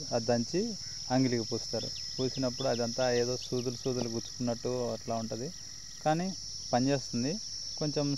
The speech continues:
stage దాటిపోయిందంటే medicine వాడాలి, తప్పదు. ఇది చట్నీ చేసుకొని తిన్నా బాగుంటుంది అన్నమాట. చట్నీ కూడా బాగా టేస్టీగా ఉంటుంది. చట్నీ అంటే ఎట్లా అనేది సపరేట్గా దీని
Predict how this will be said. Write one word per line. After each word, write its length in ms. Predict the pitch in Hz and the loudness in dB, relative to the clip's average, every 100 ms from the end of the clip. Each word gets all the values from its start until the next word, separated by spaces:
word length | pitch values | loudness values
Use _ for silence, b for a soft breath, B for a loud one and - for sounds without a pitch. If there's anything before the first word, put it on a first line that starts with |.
| - | 4
stage 260 | 147 143 | 6 8
దాటిపోయిందంటే 600 | 135 131 127 127 127 160 190 175 - - | 6 4 2 0 2 0 -2 -6 -10 0
medicine 340 | 127 123 127 | 0 2 0
వాడాలి, 340 | 120 117 113 113 | 2 4 2 0
తప్పదు. 320 | 110 - 117 175 - - - - - - - - - - - - - - - - - - - - | -4 -2 -2 -2 -8 -12 -12 -12 -12 -12 -12 -12 -12 -12 -12 -12 -12 -12 -14 -14 -14 -12 -12 -2
ఇది 200 | 156 143 143 - | 0 2 2 2
చట్నీ 240 | 135 156 | 4 6
చేసుకొని 420 | 139 135 - 131 | 6 4 4 2
తిన్నా 300 | 123 135 160 190 175 - - - - - - - - - - - - - - 120 | 4 4 4 2 -2 -8 -10 -10 -10 -12 -12 -12 -10 -10 -10 -10 -8 -8 -8 4
బాగుంటుంది 360 | 120 120 117 110 | 8 8 6 2
అన్నమాట. 220 | 107 107 110 | 0 -4 0
చట్నీ 220 | 117 123 | 0 2
కూడా 140 | 120 117 | 2 4
బాగా 200 | 113 113 | 4 4
టేస్టీగా 340 | 117 117 123 117 | 2 2 0 0
ఉంటుంది. 260 | 110 110 113 - | 0 -2 -2 -2
చట్నీ 280 | 113 123 127 131 | -2 0 2 2
అంటే 380 | 131 143 143 131 | 2 2 4 4
ఎట్లా 180 | 123 135 127 | 4 4 2
అనేది 240 | 123 120 | 2 -2
సపరేట్గా 440 | - 113 123 127 123 | -2 0 2 2 2
దీని 180 | 120 | 2